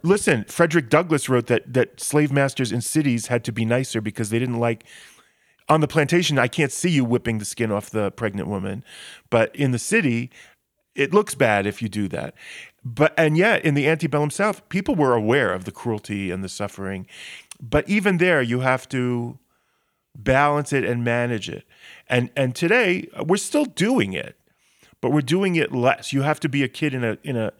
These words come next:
in a copper mine wherever. <laughs> Like, it, and, and even that, their conditions aren't as bad as a Roman salt mine. It's,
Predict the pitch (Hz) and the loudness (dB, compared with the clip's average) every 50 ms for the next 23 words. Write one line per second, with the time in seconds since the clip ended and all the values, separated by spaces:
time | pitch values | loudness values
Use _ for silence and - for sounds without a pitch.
0 | _ _ _ _ _ _ _ _ - 123 117 117 - - - 127 - - 127 120 | _ _ _ _ _ _ _ _ -6 -4 -4 -4 -4 -2 -2 -2 -2 -2 -2 -2
1 | 120 117 113 110 110 - - - - 113 113 113 117 107 - - - _ - 143 | 0 0 0 0 -2 -4 -8 -6 -2 0 2 2 2 0 -4 -8 -8 _ -2 0
2 | 156 151 147 - 175 160 - - - - - - - - - - 151 151 156 - | 0 0 2 0 0 0 -2 -4 -20 -20 -20 -18 -18 -16 -6 0 0 2 2 2
3 | 175 165 160 185 202 190 208 185 151 147 170 196 - 160 - 135 127 123 - - | 2 2 2 2 0 2 2 2 4 4 4 2 2 0 0 0 0 0 0 -2
4 | 135 117 151 151 - - 139 - - - 147 147 151 151 139 117 131 131 113 110 | -2 0 0 -2 -2 -2 -4 -4 -2 0 2 2 2 2 0 0 0 -2 0 0
5 | 104 113 120 117 101 95 101 95 - 127 110 117 110 110 117 117 117 117 110 107 | 0 0 2 2 0 -2 -4 -4 -6 -4 -2 -2 -2 0 0 0 0 -2 -4 -6
6 | 104 - - 123 117 - - 120 110 107 107 104 104 - - _ _ _ _ - | -6 -6 -2 -2 -2 -2 -2 -4 -6 -4 -4 -6 -6 -10 -12 _ _ _ _ -20
7 | - - - - - _ _ _ - - 151 135 - - - | -20 -20 -20 -20 -20 _ _ _ -2 -2 -2 -2 -2 -10 -12